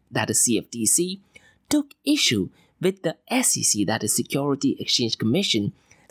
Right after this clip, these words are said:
labeling certain crypto assets as securities is an example of regulation by enforcement. She released a statement that the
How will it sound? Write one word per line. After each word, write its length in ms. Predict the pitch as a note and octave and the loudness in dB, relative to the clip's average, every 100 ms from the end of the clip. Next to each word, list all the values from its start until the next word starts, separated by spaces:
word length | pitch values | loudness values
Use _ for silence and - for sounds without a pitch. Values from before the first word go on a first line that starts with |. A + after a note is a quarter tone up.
| - - | -6 0
labeling 500 | B3 B3+ C3+ A2+ A2+ | 2 2 0 0 0
certain 460 | - G3 G#3+ G#3 | 2 2 0 -2
crypto 340 | G3+ D#3+ A#2+ - | -2 -2 -2 -4
assets 480 | - F#3+ - G3 - - _ - - | -2 0 0 -2 -4 -10 _ -10 -4
as 140 | C3+ | 0
securities 800 | - - F3+ G3+ B2+ G#2 G2 - - _ _ | 0 0 0 2 0 0 0 -2 -6 _ _
is 200 | A#3+ A3 | 0 0
an 120 | G#3+ | 0
example 580 | F#3+ C#3+ G3 A#3 - A2+ - | -2 0 0 0 -2 -2 -2
of 160 | B2+ B2+ | -6 -4
regulation 640 | B2 C#3 F3+ F#3 F#3 F#3+ - _ - | 0 0 0 0 -2 -4 -8 _ -4
by 240 | B2 B2+ - | -4 -4 -6
enforcement. 640 | A2+ - C3+ D#3+ - F#2+ - _ _ | -6 -2 -2 0 0 -2 -4 _ _
She 160 | - G#3 | 0 0
released 440 | D#3+ F3 F#3+ F#3 | 0 -2 -2 -2
a 80 | - | 0
statement 680 | - - G3+ B3+ - G2 - _ _ _ | 0 0 0 0 0 0 -2 _ _ _
that 180 | C#3 C3 | -2 0
the 160 | B2+ | -2